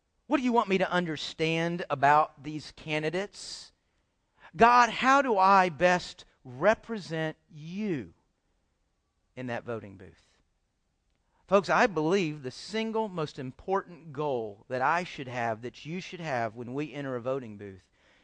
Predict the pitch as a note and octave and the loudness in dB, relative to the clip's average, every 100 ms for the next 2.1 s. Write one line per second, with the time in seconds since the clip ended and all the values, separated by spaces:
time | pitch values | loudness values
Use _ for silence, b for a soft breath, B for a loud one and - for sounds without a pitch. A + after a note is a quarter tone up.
0 | _ C#3 A#2+ - B2+ A2 D3 E3 C3 A#2 | _ -14 -12 -10 -10 -6 -6 -6 -10 -10
1 | - F#3+ B2+ - - A#2 A2 D3 D#3 A#2+ | -8 -8 -8 -10 -18 -20 -6 -4 -4 -8
2 | - | -12